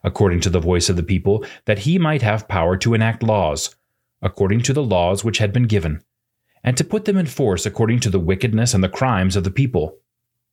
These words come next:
Now, this man's name was Nephihah, and he was appointed chief judge, and he sat in the judgment seat to judge and to govern the people. Now,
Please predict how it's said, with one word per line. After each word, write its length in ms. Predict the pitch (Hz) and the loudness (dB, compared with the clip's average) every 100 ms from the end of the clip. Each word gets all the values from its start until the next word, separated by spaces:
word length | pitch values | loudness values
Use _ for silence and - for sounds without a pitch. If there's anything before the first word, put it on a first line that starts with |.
| _ | _
Now, 260 | 95 85 80 - - | -2 0 0 -6 -8
this 240 | 120 185 196 | -2 0 0
man's 320 | 175 147 117 | 0 0 0
name 220 | 101 98 | 2 2
was 180 | 107 110 | 2 2
Nephihah, 720 | 135 170 - 85 78 73 - - _ _ _ _ _ - | 2 2 0 -2 0 -2 -4 -14 _ _ _ _ _ -4
and 120 | 92 | -2
he 140 | 127 | 0
was 200 | 185 196 | 0 0
appointed 440 | 202 117 104 104 98 | -2 0 0 0 0
chief 260 | - 143 | 0 0
judge, 500 | 123 95 73 73 - _ _ _ _ _ | 0 0 0 -2 -4 _ _ _ _ _
and 140 | 120 123 | -2 0
he 240 | - 233 | 0 0
sat 340 | - 110 110 | 0 0 0
in 100 | 113 | 2
the 60 | 113 | 0
judgment 460 | 95 95 87 98 92 | 2 0 0 0 2
seat 360 | 95 87 - - - _ | 2 0 -4 -16 -20 _
to 100 | - | -4
judge 440 | 92 107 143 151 - | -2 0 0 0 -2
and 160 | 95 | -2
to 80 | - | 0
govern 360 | 87 104 104 107 | 0 2 2 0
the 80 | |
people. 480 | 104 92 - 78 - - _ _ _ _ _ _ _ _ _ | 0 -2 0 -4 -6 -16 _ _ _ _ _ _ _ _ _
Now, 320 | 98 85 69 | 2 2 0